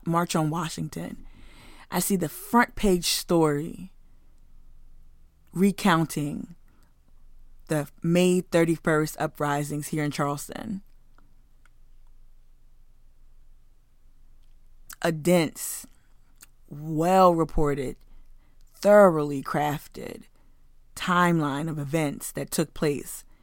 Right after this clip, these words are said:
on May thirty-first. But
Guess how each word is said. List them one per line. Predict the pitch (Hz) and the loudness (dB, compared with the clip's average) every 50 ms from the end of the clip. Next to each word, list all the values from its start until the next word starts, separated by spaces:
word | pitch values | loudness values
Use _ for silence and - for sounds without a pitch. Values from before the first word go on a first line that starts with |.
| - - - - - - - - - - | -20 -20 -20 -20 -20 -20 -20 -12 -6 -2
on | 160 156 151 147 143 147 147 | 0 0 2 2 0 0 0
May | 151 147 143 143 143 143 147 156 156 - - - | 0 -2 -2 -2 -2 -4 -6 -8 -10 -16 -14 -8
thirty-first. | - 147 147 - 147 - - 147 151 - - 185 - - - - - - _ - - - - - - - _ _ _ - - - _ - - - - - - - - - - - | -6 -4 -4 -4 -6 -6 -6 -6 -6 -6 -8 -12 -14 -18 -20 -20 -20 -20 _ -20 -20 -20 -20 -20 -20 -20 _ _ _ -20 -20 -20 _ -20 -20 -20 -20 -20 -20 -20 -20 -14 -2 2
But | 190 180 165 - | 2 2 2 2